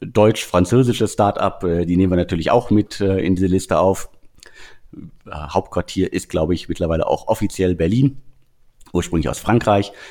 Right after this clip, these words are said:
mit hundertfünfzig Millionen Euro. Also haben wir insgesamt, äh, sechs, äh, Finanzierungsrunden jenseits von hundert Millionen und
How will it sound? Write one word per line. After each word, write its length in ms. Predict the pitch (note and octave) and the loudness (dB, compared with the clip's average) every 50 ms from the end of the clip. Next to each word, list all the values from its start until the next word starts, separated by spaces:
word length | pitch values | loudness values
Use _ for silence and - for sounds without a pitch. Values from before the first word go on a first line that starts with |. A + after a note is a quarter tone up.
| - - | -12 -8
mit 120 | - - | -2 0
hundertfünfzig 540 | F#2+ F#2+ F#2 - - A2+ A2+ - - G2 F#2+ | 2 2 2 2 0 -2 -2 -2 -2 0 0
Millionen 380 | F#2+ F#2 G2 F#2 F#2 F#2 F#2 | 2 2 2 2 2 2 2
Euro. 440 | E2+ E2+ F2+ F#2 F2 F#2 F2 F2 - - - - - - | 2 2 0 0 0 0 -2 -2 -6 -14 -20 -20 -16 -10
Also 180 | - E2 E2 E2 | -6 -4 -2 -2
haben 120 | G2 G#2 | 0 -2
wir 120 | G2+ - - | -2 0 2
insgesamt, 800 | A2+ B2 B2+ - - G#2+ F#2+ G2+ G2 G2+ F#2+ - - - - - | 2 0 2 0 -2 0 0 2 2 2 2 0 -4 -12 -8 -4
äh, 320 | G2 F#2 F2 F2 F2 E2+ - - - - _ _ _ _ _ _ _ _ - | -2 0 0 0 0 -2 -4 -8 -14 -20 _ _ _ _ _ _ _ _ -6
sechs, 360 | - A#2+ A#2+ - - - - | -4 -4 -4 -4 -8 -8 -6
äh, 240 | G#2 G2+ F#2+ F#2+ F#2 | -4 -2 -2 -2 -2
Finanzierungsrunden 960 | - - G#2 G2+ G2 - - A#2 G#2 G#2 G#2 - - G2+ G2 G#2 - - F2+ | -2 -2 0 0 0 0 0 0 2 2 0 0 0 0 0 0 0 0 2
jenseits 400 | F#2 G#2+ A2+ G#2 G2+ G2 - - | 2 2 2 2 2 0 0 -2
von 300 | - F#2+ F#2+ F#2+ F#2 F#2 | -2 0 2 2 2 4
hundert 300 | A#2+ C3+ A#2+ G#2+ - - | 4 4 4 2 2 0
Millionen 540 | G2+ G2 F#2+ G2+ G#2 A2+ A2+ A#2+ A#2 A#2 - - - - - - - - - | 2 2 2 4 4 4 2 2 0 -2 -8 -14 -20 -20 -20 -20 -20 -10 -4
und 320 | G#2+ A2 A2+ A2 A2 - | 0 0 0 0 -2 -6